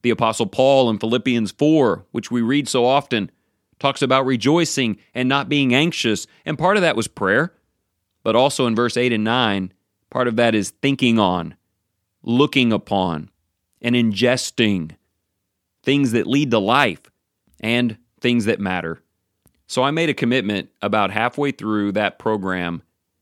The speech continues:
that I was going to break this affinity for digital consumption.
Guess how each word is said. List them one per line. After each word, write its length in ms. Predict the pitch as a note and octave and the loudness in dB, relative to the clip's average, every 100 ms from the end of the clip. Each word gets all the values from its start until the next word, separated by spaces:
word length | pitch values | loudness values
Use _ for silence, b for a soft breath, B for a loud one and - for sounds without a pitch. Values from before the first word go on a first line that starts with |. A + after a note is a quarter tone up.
| _ _ | _ _
that 120 | G2+ | -2
I 120 | G#2 | 0
was 100 | B2+ | 0
going 220 | B2+ B2+ G#2+ | 0 0 0
to 60 | |
break 400 | F2 A2 B2+ A#2+ | 0 2 2 0
this 200 | A#2+ G#2 | -4 -4
affinity 720 | G#2 - C#3 B2 G2 E2+ C#2 - _ _ _ _ _ _ | -6 -2 -2 0 0 -2 -6 -14 _ _ _ _ _ _
for 120 | A#2+ | -4
digital 480 | G#2+ A#2 C3+ C#3 C#3+ | 0 0 0 0 0
consumption. 760 | C#3 B2+ A2 A2+ G2 - D#2 - | 0 -2 0 -2 -2 -6 -8 -10